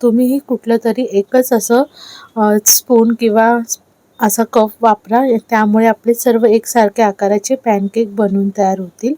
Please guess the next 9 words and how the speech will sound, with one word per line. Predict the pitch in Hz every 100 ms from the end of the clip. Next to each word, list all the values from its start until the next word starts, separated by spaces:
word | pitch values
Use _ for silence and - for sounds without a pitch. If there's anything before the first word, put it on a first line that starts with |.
| - _ - - - - _ -
तर | 247
दीड | 226 269 285
मिनिट | 277 269 269
आपल्याला | 277 254 220 220 247
एका | 214 - 226
बाजूने | 226 208 202 226 214 285 -
झाकून | - 226 202 214 247 330 _ - - _ _ _
ते | 240
बेक | 202 220